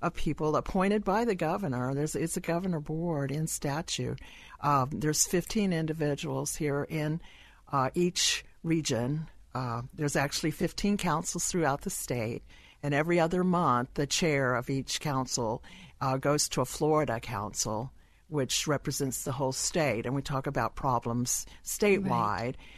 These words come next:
Speaker 1: And, uh, then I have the council that is the Suncoast West, which services Pinellas and Pasco counties.
Speaker 2: Okay.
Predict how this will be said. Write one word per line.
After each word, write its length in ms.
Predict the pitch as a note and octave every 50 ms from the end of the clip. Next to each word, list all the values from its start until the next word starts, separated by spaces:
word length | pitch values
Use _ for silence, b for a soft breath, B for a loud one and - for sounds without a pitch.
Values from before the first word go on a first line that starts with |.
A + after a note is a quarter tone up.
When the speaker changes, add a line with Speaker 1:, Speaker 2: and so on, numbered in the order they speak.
| B B B _
Speaker 1:
And, 420 | D#3 D3+ D#3 C#3 C#3 D3 D3 -
uh, 160 | D3+ B2+ B2+ C3
then 280 | C3 C#3+ C3+ C3 C#3+
I 140 | C#3 D3 E3
have 320 | E3 D#3 D#3+ C3+ B2+ B2+ C3+
the 60 | C3
council 480 | - - C#3+ C3+ C3+ B2 - - C#3+ C#3
that 180 | C#3 B2+ A#2+ C3
is 160 | B2+ B2 -
the 100 | - C3
Suncoast 640 | - - D3 C3 C3 - C#3 C3+ B2 - - - -
West, 460 | C#3 B2+ G#2+ G#2 A#2+ - - - B B B B B B B
which 200 | F3+ E3+ - -
services 540 | - G#3 - G#3 G#3 A3 - - E3+ - -
Pinellas 500 | - F3+ F3 E3+ D#3+ E3 E3 E3 - -
and 140 | D#3+ D#3
Pasco 480 | - C#3 C#3+ C3+ C3+ - - - A#2 A2+
counties. 480 | - - B2+ G#2+ G2 F#2+ - - - G#3+
Speaker 2:
Okay. 480 | G#3 - - - F#3 D#3 D3+ E3 F3